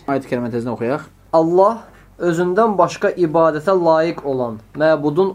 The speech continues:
Speaker 2: olmadığına şahidlik etdi.
Speaker 1: Allah.
Speaker 2: Mələklər
Speaker 1: Hı.
Speaker 2: və elm sahibləri də şahidlik etdilər.
Speaker 1: Elm sahibləri də şahidlik etdilər. Hə.
Speaker 2: Allah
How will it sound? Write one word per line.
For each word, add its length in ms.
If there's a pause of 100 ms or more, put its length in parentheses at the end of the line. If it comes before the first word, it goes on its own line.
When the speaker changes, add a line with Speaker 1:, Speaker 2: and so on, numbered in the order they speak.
Speaker 2:
olmadığına 640
şahidlik 560
etdi. 300 (360)
Speaker 1:
Allah. 300 (360)
Speaker 2:
Mələklər 720 (100)
Speaker 1:
Hı. 140 (260)
Speaker 2:
və 220
elm 260
sahibləri 640
də 160 (600)
şahidlik 500
etdilər. 400
Speaker 1:
Elm 240
sahibləri 560
də 80
şahidlik 380
etdilər. 260
Hə. 100 (420)
Speaker 2:
Allah 520